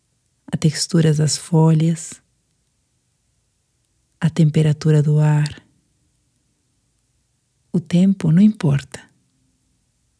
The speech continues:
Se está adiantado ou atrasado, se acabou de chegar ou se está indo embora.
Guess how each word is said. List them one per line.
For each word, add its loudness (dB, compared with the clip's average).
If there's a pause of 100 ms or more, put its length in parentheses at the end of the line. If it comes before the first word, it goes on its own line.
(160)
Se -8
está -2
adiantado 0
ou 0
atrasado, -4 (1040)
se -6
acabou 0
de 2
chegar 0 (140)
ou 0
se -2
está -2
indo 4
embora. 0